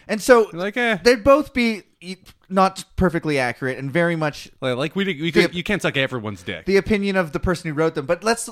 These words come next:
Speaker 1: like, nine eleven happened, what?
Speaker 2: <clears throat> I don't, yeah, I don't
Speaker 1: Eighteen
Speaker 2: believe it.
Speaker 1: years ago?
Speaker 2: Don't believe it happened.
Speaker 1: No, but it happened eighteen years ago.
Speaker 2: I actually don't believe in nine eleven.
Speaker 1: And we have video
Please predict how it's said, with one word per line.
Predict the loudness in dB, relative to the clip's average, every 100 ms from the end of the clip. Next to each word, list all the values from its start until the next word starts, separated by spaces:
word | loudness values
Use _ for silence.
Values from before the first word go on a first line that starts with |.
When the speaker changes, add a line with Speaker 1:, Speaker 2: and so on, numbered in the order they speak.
| -6
Speaker 1:
like, | -8 -8 _ _
nine | -2 0
eleven | 4 4 4 2
happened, | 2 2 0 -2
what? | 0 0 -2 -8 -12 -10
Speaker 2:
<clears throat> | -10 -4
I | -4
don't, | -2
yeah, | -4 -2
I |
don't | 0
Speaker 1:
Eighteen | 2 2
Speaker 2:
believe | 0
it. |
Speaker 1:
years | 0 2
ago? | 2 0 -4
Speaker 2:
Don't | -8
believe | -8 -8
it | -10
happened. | -12 -16 -2
Speaker 1:
No, | 2
but | 4
it | 4 2
happened | -2 -4 -4
eighteen | -6 -6 -6
years | -4 -4
ago. | -4 -4
Speaker 2:
I |
actually | -6 -8
don't | -8 -8
believe | -8 -8
in | -10
nine | -8
eleven. | -6 -2
Speaker 1:
And | 2
we | 6
have | 6 4
video | 2 2 4 4 4 4